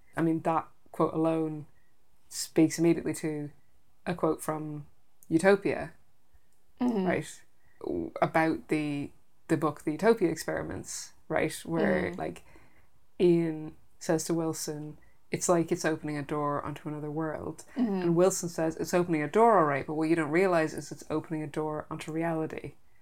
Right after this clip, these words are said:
Speaker 2: Yeah.
Speaker 1: And, like, that's, I mean, and again with, like, His Dark Materials, like,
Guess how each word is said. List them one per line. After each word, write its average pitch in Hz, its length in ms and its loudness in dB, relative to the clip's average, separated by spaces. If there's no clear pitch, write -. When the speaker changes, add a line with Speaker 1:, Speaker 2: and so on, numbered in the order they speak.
Speaker 2:
Yeah. 190 400 6
Speaker 1:
And, 175 140 6
like, 170 220 4
that's, - 560 2
I 180 60 2
mean, 175 160 6
and 185 120 2
again 196 320 2
with, 175 260 4
like, - 200 -2
His 175 160 -4
Dark 160 180 -2
Materials, 156 500 -4
like, 156 320 -6